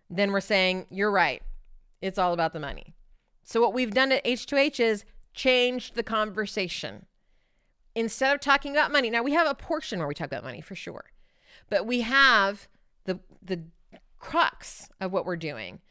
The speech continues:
is about the principles that underlie the case, the things that all humans believe in, that bad actors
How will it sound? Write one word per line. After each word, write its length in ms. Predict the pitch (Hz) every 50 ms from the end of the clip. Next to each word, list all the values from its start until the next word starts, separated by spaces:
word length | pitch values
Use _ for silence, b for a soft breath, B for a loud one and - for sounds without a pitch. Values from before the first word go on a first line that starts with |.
| b b b b b
is 180 | b 202 185 190
about 540 | 196 180 175 165 165 160 - - _ _ -
the 80 | 180
principles 880 | 170 - - - 175 151 - - 151 131 - - - - - - - - - _ -
that 140 | - 160 -
underlie 400 | - 156 151 147 151 151 120 110
the 80 | 104 -
case, 500 | - - - - - - - - - - _ _ _ _ _ _ _ -
the 80 | - 185
things 460 | - - 226 220 214 220 214 - -
that 300 | 202 180 170 156 - - _ _ _ _ _ _ _ _ _ _ -
all 560 | - 185 190 190 185 185 190 190 190 185 _ _ _ _ _
humans 1040 | _ - - - - - 190 185 190 190 185 170 151 139 110 90 - - - - - _ _ _ - 170
believe 400 | 165 165 165 160 156 147 143 -
in, 300 | 117 101 87 71 120 - b b b b b b b
that 460 | 175 175 170 165 160 156 - - - _ _ _ _ _ _ _ _
bad 300 | - 185 185 196 196 190 -
actors 720 | - 175 180 - - - 175 160 151 147 - - -